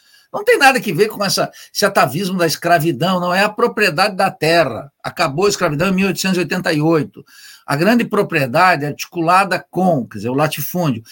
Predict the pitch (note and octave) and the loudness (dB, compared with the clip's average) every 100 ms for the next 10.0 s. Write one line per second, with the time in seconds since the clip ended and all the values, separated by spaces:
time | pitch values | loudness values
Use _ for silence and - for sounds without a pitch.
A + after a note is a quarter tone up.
0 | - - C3 - F3+ G3+ F3+ D3+ D#3+ D3 | -14 -10 -8 -4 -2 0 -2 -4 -2 -2
1 | D3+ C#3 C3 C3 G#3+ G#3+ _ _ D3+ C4 | 0 0 0 0 0 -2 _ _ -4 -4
2 | - G3+ A3+ C#4 - - G#3 E3+ - - | 0 2 4 4 0 -4 -4 -4 -6 -6
3 | F#3+ E3+ D#3+ G#3+ F3 A2+ - _ _ _ | -4 0 2 2 0 -8 -16 _ _ _
4 | _ _ _ - A#2 E3 G3+ F#3+ C#3+ A#2+ | _ _ _ -10 -4 -2 -2 -2 -6 -4
5 | C#3 F3 F#3 - _ _ _ E3+ A3+ B3+ | -2 0 -2 -8 _ _ _ -2 0 0
6 | G#3+ B3 C#4 C#4 B3 F3 F#3+ F3+ A3+ G#3+ | 0 0 -2 -2 -2 -2 -2 -2 -2 -4
7 | G#3 - D#3 F#3+ F#3 D3 G3 A3+ C#3 F3+ | -6 -4 -6 -4 -6 -6 -4 -2 0 0
8 | C4 D#3+ D#3+ C3 - G#3+ A#3 F3+ D3+ D3 | 0 0 -2 -4 0 2 2 -2 -4 -2
9 | D3+ C#3 E3 D#3 C3 C3 A#3 A#3+ - B2+ | -2 -2 -4 -4 -4 -2 -2 -2 -6 -8